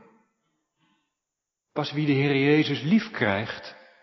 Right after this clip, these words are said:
gaat ontdekken dat het oude leven anders was. En dat God van dat oude leven zegt, "Niet meer doen.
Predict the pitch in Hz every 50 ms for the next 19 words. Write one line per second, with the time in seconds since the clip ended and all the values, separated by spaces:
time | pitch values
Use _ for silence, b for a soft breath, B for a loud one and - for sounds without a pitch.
0 | _ _ _ _ _ _ _ _ _ _ _ _ _ _ _ _ _ _ _ _
1 | _ _ _ _ _ _ _ _ _ _ - - - 131 123 - - 139 127 127
2 | 170 180 - 147 131 139 - 131 - - - 180 175 190 175 156 147 151 151 147
3 | 143 135 113 131 - - - 214 190 135 113 101 92 98 95 85 80 - - -
4 | - - - - _ _ _ _ _ _ _ _ _ _ _ _ _ _ _ _
5 | _ _ _ - 139 127 123 - - - - - - - - - - 202 180 160
6 | 165 - 175 190 214 220 180 170 165 165 170 180 180 151 143 135 120 127 123 113
7 | - - - - - - - - - _ _ _ _ _ _ _ _ _ _ _
8 | _ _ _ _ _ 101 101 107 127 156 - 160 151 139 113 107 98 95 92